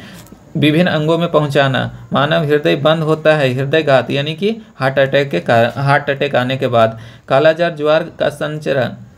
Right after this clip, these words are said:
संचरण होता है सिकती मच्छी के काटने से, सिकता मच्छी के काटने से काला ज्वार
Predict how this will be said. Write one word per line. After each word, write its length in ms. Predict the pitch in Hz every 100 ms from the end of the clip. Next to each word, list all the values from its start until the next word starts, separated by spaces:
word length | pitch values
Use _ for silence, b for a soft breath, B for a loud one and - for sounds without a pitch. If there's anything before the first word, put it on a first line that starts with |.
| -
संचरण 520 | - 143 151 156 180
होता 260 | 165 156 156
है 120 | 135
सिकती 340 | - 147 - 170
मच्छी 400 | 151 147 - 165
के 100 | 160
काटने 440 | 135 135 143 139
से, 220 | 135 127 - B -
सिकता 260 | 147 143 175
मच्छी 280 | 160 156 170
के 100 | 170
काटने 320 | 160 160 165
से 140 | 170
काला 260 | 175 143 151
ज्वार 300 | 151 185